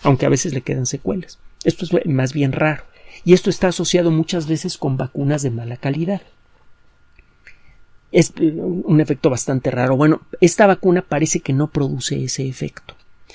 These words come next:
Y parece que no produce otro tipo de efectos que puedan llevar, por ejemplo, un shock anafiláctico, que es una reacción, eh, alérgica extrema que puede matar a una persona en minutos. Algo que puede suceder con camarones, con nueces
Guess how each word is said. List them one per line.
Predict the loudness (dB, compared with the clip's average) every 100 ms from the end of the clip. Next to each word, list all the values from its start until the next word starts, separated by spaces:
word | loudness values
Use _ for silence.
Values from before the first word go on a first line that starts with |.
| -8 0
Y | 4
parece | 6 6 4
que | 4
no | 4 4
produce | 4 4 4 4 4
otro | 4 2 0
tipo | -2 -2 2
de | 4 2
efectos | 2 0 2 -2 0
que | 0
puedan | 6 6 6
llevar, | 4 2
por | 2 0
ejemplo, | 0 0
un | 0
shock | -2 -6 -6
anafiláctico, | -4 -2 2 2 0 -8 -12
que | -8
es | -2
una | 2 2
reacción, | 0 0 6 6 6 -2 -18 -20 -20 -12 -2 -2 2
eh, | 4 4 2 0 -2 -8 2
alérgica | 8 8 8 4 0 0
extrema | -2 0 4 4 2
que | 0
puede | 4 4
matar | 4 0 0
a |
una | 0
persona | -2 -4 -4 -4
en | -4
minutos. | -4 -6 -8 -14 -20 _ _ _ _ _ _ _ _ 2
Algo | 6 6 6
que | 2
puede | 6 6
suceder | 6 2 0 4 4 2
con | -6 -6
camarones, | -4 -4 0 2 2 0 -4
con | -6 -4
nueces | 0 0 0 -4